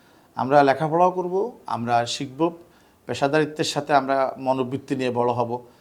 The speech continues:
শুধু সবাই চাকরির জন্য পরীক্ষা দিবে এই জায়গা না গিয়ে আমাদের ডাইভার্সিফাইড ফিল্ডে বিভিন্ন ধরনের এন্টারপ্রেনার ডেভেলপ হবে। এবং লাইফ বিজনেস একটা ভালনারেবল বিজনেস, এখানে যারা আসবে তাদেরকে আন্ডারস্ট্যান্ডিংটা ক্লিয়ার থাকতে হবে।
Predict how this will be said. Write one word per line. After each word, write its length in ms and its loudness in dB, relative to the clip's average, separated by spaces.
শুধু 280 2
সবাই 540 8
চাকরির 300 2
জন্য 220 4
পরীক্ষা 340 0
দিবে 360 2
এই 120 6
জায়গা 240 10
না 180 8
গিয়ে 160 6
আমাদের 320 4
ডাইভার্সিফাইড 680 0
ফিল্ডে 400 -8
বিভিন্ন 280 0
ধরনের 300 2
এন্টারপ্রেনার 440 -2
ডেভেলপ 340 -2
হবে। 120 -8
এবং 140 -4
লাইফ 260 4
বিজনেস 260 -8
একটা 300 -2
ভালনারেবল 480 4
বিজনেস, 480 -8
এখানে 240 -2
যারা 220 8
আসবে 260 6
তাদেরকে 380 0
আন্ডারস্ট্যান্ডিংটা 540 -4
ক্লিয়ার 260 -2
থাকতে 280 -8
হবে। 240 -8